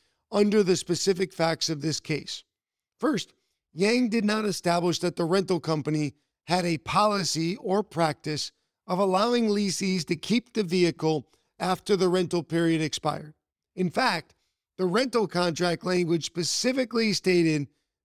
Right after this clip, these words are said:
that the vehicle would be reported as stolen if it was not returned on the return date. In addition, the rental company's attempts to disable the vehicle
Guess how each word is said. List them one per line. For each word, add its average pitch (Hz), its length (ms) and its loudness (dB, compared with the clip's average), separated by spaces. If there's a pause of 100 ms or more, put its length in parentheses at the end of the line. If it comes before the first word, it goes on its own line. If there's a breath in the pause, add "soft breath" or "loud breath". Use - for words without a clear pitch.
that 175 380 -4
the 180 100 0
vehicle 175 880 0
would 220 400 -2
be 214 180 0
reported 185 560 0
as 180 160 0
stolen 185 540 0 (360)
if 170 140 0
it 185 80 6
was 180 160 4
not 180 220 0
returned 165 480 -2
on 165 140 -2
the 165 80 0
return 147 440 -4
date. 175 280 2 (680)
In 247 140 2
addition, 196 500 0 (420)
the 196 80 -2
rental 240 420 0
company's 185 680 0 (180)
attempts 180 580 -4
to 170 140 -6
disable 185 560 2
the 175 120 2
vehicle 156 580 0